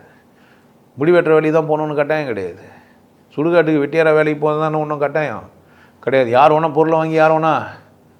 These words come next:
விக்கலாம், யார் வேணா பொருளை உற்பத்தி பண்ணலாம். உற்பத்தியாளர் விக்கிறவரு, உற்பத்தியாளரு விக்கிறவரு, உற்பத்தியாளருக்கும் விக்கிறவருக்கும்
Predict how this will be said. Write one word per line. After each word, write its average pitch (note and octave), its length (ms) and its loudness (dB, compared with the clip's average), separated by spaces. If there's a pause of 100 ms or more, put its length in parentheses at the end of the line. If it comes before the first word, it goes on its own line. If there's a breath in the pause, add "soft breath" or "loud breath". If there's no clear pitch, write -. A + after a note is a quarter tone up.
(100)
விக்கலாம், C3 480 -2
யார் C#3+ 200 2
வேணா D3+ 140 -4 (120)
பொருளை C#3+ 280 0 (880 soft breath)
உற்பத்தி C3+ 300 -6 (100)
பண்ணலாம். A2+ 340 -6
உற்பத்தியாளர் C3+ 720 -2
விக்கிறவரு, A2+ 480 -6 (880 soft breath)
உற்பத்தியாளரு C3+ 640 -4 (800 soft breath)
விக்கிறவரு, C3+ 560 -4 (280)
உற்பத்தியாளருக்கும் E3 920 2
விக்கிறவருக்கும் D#3+ 600 2